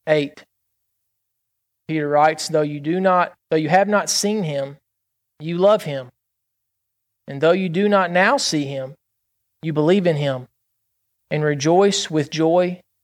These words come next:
that is inexpressible and filled with glory." And so, so Peter says Christian joy is inexpressible. It's unspeakable,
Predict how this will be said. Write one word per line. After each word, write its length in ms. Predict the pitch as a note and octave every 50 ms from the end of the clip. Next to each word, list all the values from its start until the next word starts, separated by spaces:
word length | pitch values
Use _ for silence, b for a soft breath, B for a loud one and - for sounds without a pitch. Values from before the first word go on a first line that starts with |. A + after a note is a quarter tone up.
| _ _ -
that 200 | D#3 D3+ D3 C#3+
is 140 | C#3 - -
inexpressible 1080 | - E3+ F#3 G3+ G#3+ G3+ - - - - G3 G3 G3+ F#3+ - D#3+ C#3 C3+ B2+ B2+ A#2+ _ _ _ _ _ _ _ _ _ _ _ _ _ _ _ _ _ _ _ -
and 220 | D#3+ D3+ C#3 -
filled 680 | - - - - G#3+ G#3 F#3 D#3+ D3 C#3+ C#3 C#3+ - - _ _ _ _ _ _ _ _ _ _ _ -
with 260 | D3+ D3+ D3 - - D3
glory." 540 | D3 D3+ D3+ D#3 D3+ D3 C#3 B2+ B2+ C3+ - _ _ _ _ _ _ _ _ _ _ _ _ _ _ _ _ _ _ _ _ _ _ _ _ _ _ -
And 120 | C#3 C3
so, 100 | - D3
so 160 | - - C#3+
Peter 280 | B2+ - E3 A#3 C#4 B3
says 280 | - - C#3 C#3 C#3
Christian 340 | - - F#3 G3 - E3+ D3
joy 180 | C#3 C#3+ D3+ D#3+
is 100 | D#3 D#3+
inexpressible. 600 | F#3 F#3+ F#3 - - A#3+ B3 B3+ - - C3+ - _ _ _ _ _ _ _ _ _ _ _ _ _ _ _ _ _ _ _ _ _ _ _ _ _ _ _ _ _ _ _ _ _ _ _ _ _ _ _ _ _ _ _ _ -
It's 180 | C#3 - - - -
unspeakable, 880 | F#3 G3 G3+ G3 F#3 - - - - A#3+ B3 G#3+ - D3+ D3 B2+ A#2+ -